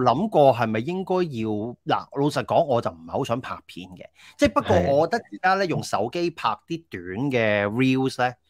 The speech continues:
Speaker 1: 係可以嘅，
Speaker 2: 係。
Speaker 1: 但係你就唔好 expect 我係會好似普羅，
Speaker 2: 嗯。
Speaker 1: 即係好多嘅 YouTuber 咁，又要剪接啊，又加 effect 啊，又加
Speaker 2: 喂，不如咁啦，
Speaker 1: 貼啊，咁樣做嘅。
Speaker 2: 我諗到，我諗到，就咁啦，
Speaker 1: 係點啊？
Speaker 2: 我哋就組成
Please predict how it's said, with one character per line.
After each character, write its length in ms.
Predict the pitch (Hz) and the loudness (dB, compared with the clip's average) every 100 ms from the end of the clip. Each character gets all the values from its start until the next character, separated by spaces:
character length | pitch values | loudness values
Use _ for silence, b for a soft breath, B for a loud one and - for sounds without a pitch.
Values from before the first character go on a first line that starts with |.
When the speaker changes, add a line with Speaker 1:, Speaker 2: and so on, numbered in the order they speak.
| _ _ _ | _ _ _
Speaker 1:
係 120 | - 98 | -4 0
可 240 | 98 95 | 2 2
以 260 | 104 90 87 | 0 -8 -14
嘅， 40 | - | -20
Speaker 2:
係。 40 | - | -2
Speaker 1:
但 260 | - 127 135 | 4 6 6
係 180 | 135 127 | 4 0
你 80 | 127 | 2
就 100 | 120 | 2
唔 260 | 101 104 | 0 0
好 60 | 104 160 | 4 4
expect 320 | - - 175 135 | 2 2 0 2
我 120 | 117 | 0
係 140 | 110 | 0
會 140 | 101 110 | -2 0
好 140 | 123 | 0
似 180 | 151 - 117 117 - b b b b _ _ _ | -2 -4 -2 -2 -4 b b b b _ _ _
普 200 | 110 135 | 0 4
羅， 160 | 113 | 4
Speaker 2:
嗯。 80 | 98 - | 4 -2
Speaker 1:
即 80 | 175 | -2
係 60 | 113 | 2
好 160 | 127 | 4
多 180 | 170 175 | 6 6
嘅 100 | 143 | 6
YouTuber 440 | 139 165 160 90 - | 4 2 2 -2 -2
咁， 80 | 143 | -2
又 200 | 127 104 | -2 -2
要 60 | 113 | -6
剪 220 | - 139 | -6 -6
接 140 | 135 - | -4 -2
啊， 280 | 113 117 120 | 0 0 0
又 140 | 107 | -2
加 160 | 107 147 | 0 0
effect 380 | 117 107 180 127 | -2 0 2 2
啊， 200 | 120 123 | 2 4
又 120 | 120 | 6
加 100 | 170 | 6
Speaker 2:
喂， 100 | 254 | 6
不 80 | 151 | 6
如 40 | 143 | 8
咁 100 | 160 | 10
啦， 100 | 208 | 10
Speaker 1:
貼 260 | 208 208 208 | 8 6 4
啊， 40 | |
咁 40 | 113 | 0
樣 60 | 135 | -4
做 140 | 95 90 | -6 0
嘅。 0 | |
Speaker 2:
我 120 | 135 | 4
諗 160 | 151 156 | 4 4
到， 100 | 143 | 4
我 100 | 131 | 2
諗 160 | 123 | 0
到， 220 | 117 107 - _ | -2 -4 -8 _
就 120 | - 135 147 | 0 4 4
咁 160 | 127 143 | 4 2
啦， 100 | 110 | 2
Speaker 1:
係 20 | |
點 120 | 120 | 2
啊？ 40 | |
Speaker 2:
我 80 | 147 | 2
哋 100 | 160 | 2
就 140 | 139 131 | 2 0
組 260 | 135 147 | 2 2
成 140 | 190 | 2